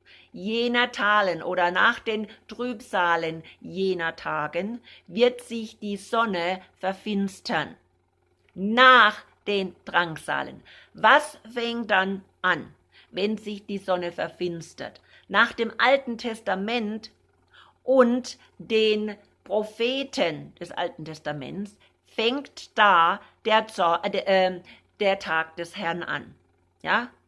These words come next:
Eindeutig. Wir können da das nicht auslegen. Wir brauchen das nicht auslegen. Ja? Das ist nicht nötig.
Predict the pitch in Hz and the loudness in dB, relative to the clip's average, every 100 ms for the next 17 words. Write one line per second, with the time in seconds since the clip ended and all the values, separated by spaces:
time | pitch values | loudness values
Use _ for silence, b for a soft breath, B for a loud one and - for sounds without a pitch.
0 | _ - 220 262 302 330 339 _ _ _ | _ 6 8 8 6 2 -6 _ _ _
1 | _ 269 285 311 277 214 - - _ B | _ 10 10 10 2 -4 -6 -20 _ B
2 | B 226 226 285 311 339 311 262 254 247 | B -2 4 8 8 6 6 8 10 6
3 | 247 233 - 180 208 196 208 190 190 208 | 4 -4 0 2 2 0 2 2 2 -4
4 | 214 214 240 330 339 311 277 269 247 - | -2 6 8 8 4 -2 -4 -6 -6 0
5 | 190 214 208 202 208 202 185 190 165 104 | 2 4 0 -2 -2 -2 -2 -2 -2 -4
6 | - _ _ _ - 165 254 302 _ _ | -18 _ _ _ -4 0 2 0 _ _
7 | _ _ _ - 180 180 190 262 262 277 | _ _ _ -20 -18 -10 -6 -4 2 4
8 | 277 214 190 - | 4 2 -6 -10